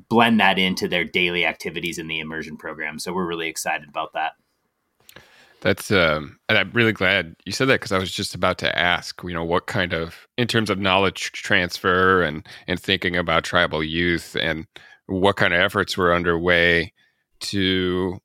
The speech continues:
Speaker 2: raise the next crop of tribal foresters and wildlife biologists and stuff that, you know, people that can go off and learn and then come back and, and manage the, the lands that they grew up on. I,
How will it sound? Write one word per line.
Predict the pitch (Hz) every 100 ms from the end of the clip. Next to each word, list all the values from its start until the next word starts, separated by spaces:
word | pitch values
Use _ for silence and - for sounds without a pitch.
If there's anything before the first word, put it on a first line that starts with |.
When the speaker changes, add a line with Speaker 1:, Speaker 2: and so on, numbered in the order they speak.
| _
Speaker 2:
raise | 92 90 110 110
the | 107
next | 104 107 -
crop | - 110 107 113
of | 98 - - _ _ _ _ -
tribal | - 95 107
foresters | 104 107 113 127 - 110 85 - -
and | 90 90 92 87 - - - -
wildlife | 87 101 98
biologists | - 85 85 82 85 82 -
and | 82
stuff | - - 82
that, | 85 - - -
you | 92
know, | 85 82 104 _
people | 98 92
that | 87
can | - 87 87 _ _ _ _ _ _
go | -
off | 101 92
and | 98
learn | 92 101 104
and | 95
then | 92 90
come | 101
back | 98 101 -
and, | 92 92 -
and | 98 95 90 98 _
manage | 101 92 101 98 -
the, | - 85 85 85 98 - _ -
the | 95 92
lands | 85 104 110 85
that | 92 80
they | 85
grew | 85 85
up | 117 -
on. | 78 78
I, | 98